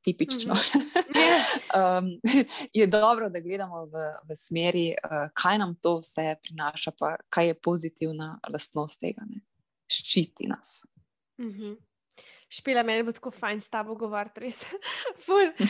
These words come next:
Speaker 2: Jaz bi te
Speaker 1: Hvala,
Speaker 2: za
Speaker 1: enako.
Speaker 2: konec, še za konec bi te prosila, če lahko mogoče poslušalkam nameniš kakšno svojo misel, karkoli ti pade na pamet, da bi jim rada sporočila.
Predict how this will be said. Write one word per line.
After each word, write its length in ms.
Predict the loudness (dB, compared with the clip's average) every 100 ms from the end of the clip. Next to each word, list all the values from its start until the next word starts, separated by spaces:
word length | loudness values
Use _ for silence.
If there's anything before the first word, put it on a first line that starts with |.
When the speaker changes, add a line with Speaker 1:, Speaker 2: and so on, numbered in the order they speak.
| 4
Speaker 2:
Jaz 220 | 4 4
bi 160 | -4 -4
te 140 | 2
Speaker 1:
Hvala, 300 | 6 8 8
Speaker 2:
za 140 | 8
Speaker 1:
enako. 380 | 8 6 6 2
Speaker 2:
konec, 80 | 0 -2 -4 -10 -10
še 180 | 2 4
za 140 | 4 2
konec 320 | 2 2 2
bi 100 | -4
te 120 | -4 -4
prosila, 440 | -6 -6 -2 -2
če 160 | -4 -4
lahko 360 | -6 -6 -8
mogoče 440 | -8 -6 -6 -6 -10
poslušalkam 760 | -12 -16 -14 -6 -6 -6 -12
nameniš 440 | -12 -12 -10 -12 -14
kakšno 300 | -16 -14 -16
svojo 380 | -10 -6 -6 -6
misel, 500 | -10 -12 -10 -8 -8
karkoli 520 | -6 -4 -4 -6 -6
ti 140 | -8
pade 420 | -10 -6 -6 -6 -10
na 120 | -12
pamet, 460 | -10 -10 -8 -10
da 100 | -10
bi 100 | -10
jim 120 | -10 -12
rada 240 | -12 -14
sporočila. 680 | -18 -18 -20 -18 -18 -16